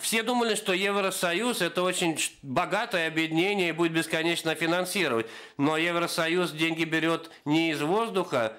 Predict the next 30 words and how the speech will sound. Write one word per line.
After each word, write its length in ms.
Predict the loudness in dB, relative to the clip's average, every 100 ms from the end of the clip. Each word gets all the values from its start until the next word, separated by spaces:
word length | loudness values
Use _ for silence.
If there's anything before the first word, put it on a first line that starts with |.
| -4
каждое 480 | -2 -2 -2 -2 0
из 180 | -2
государств-членов 1160 | 0 -2 0 -2 -2 -2 -2 0 2 2 0 -2
вносит 480 | 0 0 0 -2 -2
свой 300 | 0 0 0
вклад, 400 | 0 0 0 -2
а 140 | -4
потом 420 | -2 -2 0 0 0
эти 180 | 0
деньги 320 | -2 0 0 0
определяются 720 | -2 -2 0 0 -2 -4 -6
тем 300 | -2 0 0
или 200 | 2 2
иным 300 | 2 0 -2
образом. 540 | -2 -2 -2 -2 -4 -6 -14 -8
Я 200 | -2 0 2
не 120 | 0
экономист, 680 | 0 0 0 0 0 -2 -10 -18 -10
э, 140 | -2 2
есть 260 | 2 0
лу-, 440 | 0 0 2 2 2
лучше 420 | 2 2 0 -2
поговорить 540 | -2 -2 0 0 0
с 80 | -4
профессионалом. 960 | -4 -4 -2 -2 -2 0 0 0 0 -4 -12 -20 -10
Э, 340 | -2 2 2 2
вы 140 | 0
знаете, 360 | 0 0 -2 -2
как 160 | -2
говорил 280 | 0 0 0